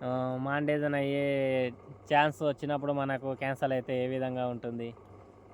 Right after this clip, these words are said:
అది ఎందుకు అయిందంటే, నేను చేసిన పొరపాట్లు అంటే, వీడియోస్ బయటవి తీసుకొని పెట్టరాదు మనం Instagram-లో కానీ, మ్, Facebook-లో కానీ.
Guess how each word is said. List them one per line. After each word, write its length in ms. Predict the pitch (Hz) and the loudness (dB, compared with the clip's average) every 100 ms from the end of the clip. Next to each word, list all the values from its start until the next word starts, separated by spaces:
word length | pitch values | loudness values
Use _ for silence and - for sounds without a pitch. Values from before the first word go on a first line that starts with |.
| - - - - - - - - - - - | -20 -20 -20 -20 -20 -20 -20 -20 -20 -20 -4
అది 160 | 123 131 | 0 2
ఎందుకు 340 | 131 147 165 | 2 2 8
అయిందంటే, 520 | 175 180 170 160 170 170 | 8 8 6 4 2 2
నేను 180 | 165 156 | 2 0
చేసిన 260 | 156 156 | -2 0
పొరపాట్లు 520 | 143 139 135 143 143 139 | 0 2 2 2 2 -2
అంటే, 240 | 131 147 147 127 117 - - - - - - - - 131 | 0 0 0 -2 -6 -12 -20 -20 -20 -20 -20 -20 -14 -2
వీడియోస్ 440 | 143 165 165 160 | 2 4 4 4
బయటవి 340 | 143 139 156 | 2 4 0
తీసుకొని 380 | 147 135 - 156 | -2 -4 -4 -4
పెట్టరాదు 360 | 131 120 127 123 | -2 -2 0 0
మనం 140 | 117 117 | -2 -4
Instagram-లో 540 | 110 123 117 117 117 113 | -6 -6 -6 -6 -4 -6
కానీ, 320 | 113 113 113 113 98 - - - - - - | -6 -8 -10 -12 -16 -20 -20 -20 -20 -20 -12
మ్, 420 | 110 107 104 101 104 98 - - | -8 -8 -8 -8 -10 -14 -18 -8
Facebook-లో 540 | 120 120 117 117 120 117 | -4 -4 -6 -6 -2 -2
కానీ. 300 | 113 110 113 | -2 -4 -8